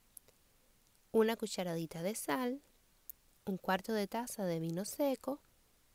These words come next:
una taza de caldo o agua y media taza de aceitunas. Cocemos a fuego medio hasta que el pollo esté cocido y las papas y zanahorias estén blandas.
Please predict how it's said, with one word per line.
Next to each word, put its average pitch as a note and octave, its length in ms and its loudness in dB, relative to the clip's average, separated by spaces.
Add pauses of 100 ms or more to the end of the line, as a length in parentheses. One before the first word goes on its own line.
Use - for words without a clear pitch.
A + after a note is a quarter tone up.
(420)
una F#3+ 240 4
taza A3 340 -2
de F#3+ 140 2
caldo G3 580 0
o A#3+ 140 4
agua C4 480 2 (920)
y D4+ 100 4
media C#4+ 340 8
taza G#3+ 380 2
de F#3+ 80 2
aceitunas. E3 880 -2 (1000)
Cocemos - 500 2
a G#3 60 2
fuego F#3+ 320 2
medio A#3+ 440 4
hasta E3+ 260 -6
que E3+ 100 -6
el D#3+ 80 -4
pollo G#3+ 240 0
esté E3+ 220 -2
cocido A#3+ 760 2
y F#3 80 -2
las E3 200 -4
papas B3 360 -2
y G#3+ 100 -4
zanahorias A#3 840 2
estén F#3 400 -2
blandas. D3 560 -6